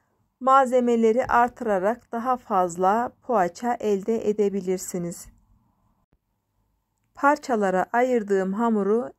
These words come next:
elimle yuvarlayarak bezeler haline getiriyorum. Yağlı kağıt sermiş olduğum tepsiye bezelerimi aralıklı bir şekilde yerleştirdim.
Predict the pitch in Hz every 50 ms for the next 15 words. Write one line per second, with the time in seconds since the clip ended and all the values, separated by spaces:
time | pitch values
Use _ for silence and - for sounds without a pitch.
0 | _ - 247 247 226 208 190 180 175 180 202 214 220 208 208 226 214 208 202 196
1 | 190 185 175 180 180 180 180 185 214 247 269 - - - - 226 220 220 208 214
2 | 190 185 185 180 180 180 - 185 185 180 175 170 165 175 185 208 214 214 202 196
3 | 196 196 _ - - 202 196 185 180 180 180 180 180 175 196 _ _ _ _ _
4 | _ _ _ _ _ _ _ _ _ _ _ _ _ _ _ _ _ - - 254
5 | 254 254 254 254 247 247 247 - 233 262 254 262 277 277 - - - - 240 220
6 | 220 233 247 254 240 - 247 208 196 185 180 175 185 180 180 180 190 - - -
7 | 240 233 - - - - 196 180 180 190 214 240 254 - _ - 240 240 247 208
8 | 214 202 185 180 180 175 170 175 170 190 220 233 254 - _ _ _ _ - 208
9 | 220 226 220 220 220 220 220 220 _ - 220 185 185 175 185 - - - 175 175
10 | _ - - 180 175 175 208 208 226 254 247 _ _ _ _ _ _ - 240 247
11 | 247 240 220 208 196 190 190 190 - _ - 202 175 160 180 165 175